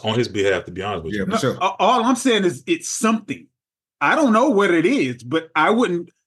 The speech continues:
Speaker 3: that wouldn't be my first thought. That wouldn't be my first mind if I've done nothing. That's all I'm saying.
Speaker 2: Okay, yeah, I feel it.
Speaker 3: That,
Speaker 2: And
Speaker 3: that's all I'm saying.
Speaker 2: yeah,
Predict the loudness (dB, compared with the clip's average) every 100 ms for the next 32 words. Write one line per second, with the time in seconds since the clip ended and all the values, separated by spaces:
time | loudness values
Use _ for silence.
0 | -4 -2 0 -2 -2 -2 0 0 2 0
1 | 0 -4 -2 -2 0 -4 -4 -2 0 0
2 | 0 0 0 0 2 2 0 -2 -4 0
3 | -2 0 0 0 0 0 0 -4 -20 _
4 | 0 0 0 0 0 -2 -8 -20 _ _
5 | _ _ _ -6 -4 -6 -12 -12 -10 -8
6 | -10 -12 _ -2 -2 -2 -6 0 2 4
7 | 4 2 -4 -12 _ _ _ _ -16